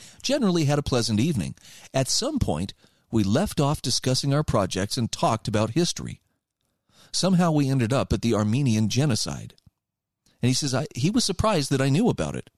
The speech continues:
and he still don't. But I'd known quite a few Arme-, Armenian kids growing up, and I'd heard their stories." Then, he says, my editor took a deep breath and said, "Then I want to tell you something." He explained that a few years before,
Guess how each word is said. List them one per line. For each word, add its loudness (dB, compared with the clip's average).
and 2
he 2
still 0
don't. -2
But 0
I'd 0
known 2
quite 0
a -2
few 2
Arme-, 2
Armenian 2
kids 0
growing 2
up, 0
and 0
I'd 0
heard 0
their 2
stories." 0
Then, 0
he 4
says, -2
my 2
editor 0
took -2
a 0
deep -4
breath -2
and 0
said, -2
"Then 0
I 2
want 2
to 2
tell 0
you 2
something." -8
He 2
explained 0
that 2
a -2
few 0
years 0
before, 0